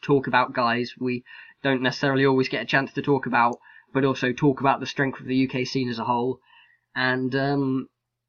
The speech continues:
it wa-, it was nice here to be able to kind of do a little bit of a retrospective on a lot of the guys and kind of look back and see how m-,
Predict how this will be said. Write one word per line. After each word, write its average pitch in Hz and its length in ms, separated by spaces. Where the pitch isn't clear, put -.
it 190 60
wa-, 214 100
it 180 240
was 156 180
nice 143 260
here 135 200
to 131 100
be 131 60
able 123 140
to 123 100
kind 117 160
of 113 120
do 135 180
a - 20
little 123 200
bit 120 140
of 110 80
a 113 60
retrospective 120 760
on 117 340
a - 20
lot 131 100
of 123 60
the 131 60
guys 127 300
and 131 240
kind 143 140
of 131 80
look 151 240
back 135 220
and 147 120
see 156 220
how 135 240
m-, 135 220